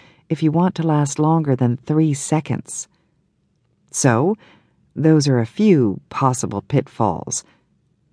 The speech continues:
Now for the good news. You can beat the odds.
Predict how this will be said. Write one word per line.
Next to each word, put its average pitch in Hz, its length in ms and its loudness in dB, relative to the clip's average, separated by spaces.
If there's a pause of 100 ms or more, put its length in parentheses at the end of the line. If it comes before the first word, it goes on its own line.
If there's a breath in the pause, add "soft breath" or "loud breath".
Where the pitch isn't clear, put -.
(120)
Now 220 400 4
for 262 180 0
the 254 200 0
good 139 220 4
news. - 600 -6 (880)
You 226 240 6
can 165 240 2 (120)
beat 202 360 2
the 165 180 2
odds. 147 600 0